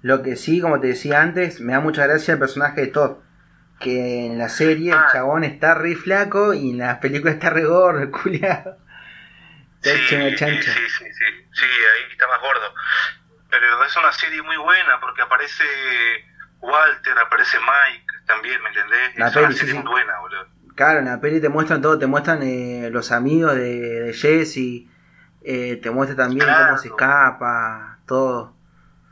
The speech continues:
Speaker 1: ¿Y a vos qué te parece el final de la serie? ¿Te parece un final bueno o un final malo? Viste que hay mucha gente que lo critica al final diciendo, "No, no me gustó el final, me pareció muy vacío". ¿Vos qué opinás?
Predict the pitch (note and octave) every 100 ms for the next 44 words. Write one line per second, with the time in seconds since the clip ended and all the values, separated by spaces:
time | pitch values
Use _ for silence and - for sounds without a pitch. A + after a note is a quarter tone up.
0 | - _ - _ _ _ D3+ D3+ G3+ A3+
1 | G3+ F3 F3 E3+ D#3 C#3 D3 D3+ C#3+ C3
2 | - D3 C3+ B2+ C3 C#3 D#3 G#3 F3+ D3+
3 | C#3+ E3 - D3+ D3 C#3 D#3 F#3+ A#3 A#3+
4 | - D3+ D#3 D3+ C#3+ D3+ C#3+ C#3+ D3+ F3+
5 | C#3+ C#3 C3 B2 B2 - - - C#3+ E3+
6 | F#3+ E3+ F3 F#3 E3+ C#3 C3+ C3+ D#3+ C#3+
7 | C#3+ C3+ C#3 C3+ C3 D3 C#3+ C#3 C3+ C3+
8 | C3 C3 C#3 C3+ C3+ C#3+ C#3 B2+ C3+ D3
9 | C#3+ C3 A#2 A#2 C3 C3+ B2 A2+ C#3+ C#3+
10 | C#3+ C3+ C3 B2+ B2 - _ _ _ C#3+
11 | E3 D3 C#3+ C3 -